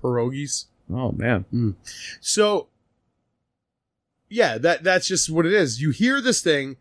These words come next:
Speaker 1: people, it's, they have a knee-jerk reaction, they're running off
Speaker 2: Mm-hmm.
Speaker 1: of emotions.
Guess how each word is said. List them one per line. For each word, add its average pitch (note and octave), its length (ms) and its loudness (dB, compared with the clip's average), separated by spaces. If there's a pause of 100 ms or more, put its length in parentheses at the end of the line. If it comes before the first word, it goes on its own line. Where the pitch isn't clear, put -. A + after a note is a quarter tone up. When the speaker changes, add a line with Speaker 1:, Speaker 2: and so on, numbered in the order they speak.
(400)
Speaker 1:
people, G#3+ 420 2
it's, F3+ 180 0
they E3 220 2
have D#3 160 2
a C#3 40 -2
knee-jerk F#3+ 480 2
reaction, D3 460 2
they're C#3 80 -2
running F#3 260 2
off G#3 140 4
Speaker 2:
Mm-hmm. F#3 80 -6
Speaker 1:
of D#3+ 60 -10
emotions. D3 680 -2